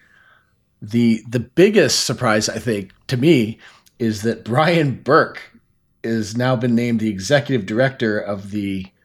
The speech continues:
Players Association for the P W H L,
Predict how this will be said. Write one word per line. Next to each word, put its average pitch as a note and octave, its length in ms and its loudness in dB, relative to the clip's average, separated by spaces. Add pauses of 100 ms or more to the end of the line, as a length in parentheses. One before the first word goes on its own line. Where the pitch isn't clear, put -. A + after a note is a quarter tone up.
(920)
Players B2+ 400 2
Association D#2 760 -8 (320)
for - 160 -10
the F#2+ 240 -10 (140)
P A2+ 160 -4
W F#2+ 400 -8
H F2 180 -8
L, D2+ 220 -12